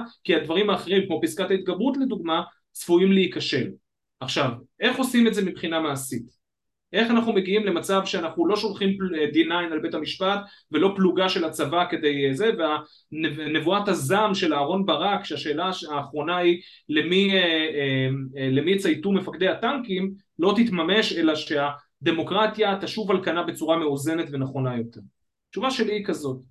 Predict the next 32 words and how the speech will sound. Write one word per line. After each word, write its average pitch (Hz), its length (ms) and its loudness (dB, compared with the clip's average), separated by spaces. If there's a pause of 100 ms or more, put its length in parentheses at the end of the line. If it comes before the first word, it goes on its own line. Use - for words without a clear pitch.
(640)
צריכה 233 280 0
להתקבל 190 400 0
החלטה 170 320 -2
בממשלה. 143 600 -2 (500)
לא 190 180 2
החלטת 185 540 0
ממשלה, 151 500 0
המוסד 135 380 -2
הסטטוטורי, 147 640 -4
אלא 165 140 -2
פשוט 240 400 -8 (200)
הממשלה 196 360 0
צריכה 208 160 -2
להתכנס 190 440 0
ולהסכים 151 440 -4
על 147 60 -4
משהו, 131 360 -4
על 127 60 -6
תוכנית 185 300 -2
מגירה. 165 400 -2 (960)
מה 170 100 0
אומרת 208 360 2
תוכנית 185 260 -2
המגירה? 143 480 -2
יש - 140 -6
בה 240 100 -4
ארבעה 208 240 -2
סעיפים. 196 420 -10 (540)
הסעיף 240 220 -2
הראשון 196 320 2
אומר 196 220 0
מתי 185 220 0